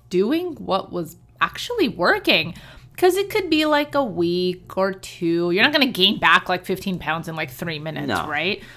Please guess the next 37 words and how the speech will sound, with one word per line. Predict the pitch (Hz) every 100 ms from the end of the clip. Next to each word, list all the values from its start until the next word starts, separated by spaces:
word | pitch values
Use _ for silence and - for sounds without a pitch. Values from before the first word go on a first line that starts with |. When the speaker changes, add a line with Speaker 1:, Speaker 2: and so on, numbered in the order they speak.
| - -
Speaker 1:
Um, | - 180 160 156 156 - - - - - - - - -
unless | 170 185 185
you're | 202
a | 180
cake | - 156 -
monster | 160 180 - - 165 - -
during | 156 180 180 175
the | 175
Speaker 2:
<laughs> | 180
Speaker 1:
holidays, | 220 277 285 277 277 233
which | 214 -
that's | 180 175 - -
another | 165 175 170 165
episode | 165 175 - -
Speaker 2:
Yeah. |
Speaker 1:
about. | - 156
That's | 170 170 -
coming | 151 165
up. | 214 - - - - - -
Um, | 190 175 156 -
but | 339
yeah, | 403 392
like, | 330
you're | 285
just | 294 320
not | 349
gonna | 339 311
see | - - 269 302
that. | 233 175
So | - 214
you're | 214
like, | 214 214 240
"Yeah, |
yeah, | 247 220
yeah, | 180 147
it's | 147 -
fine." | 160 156 156 160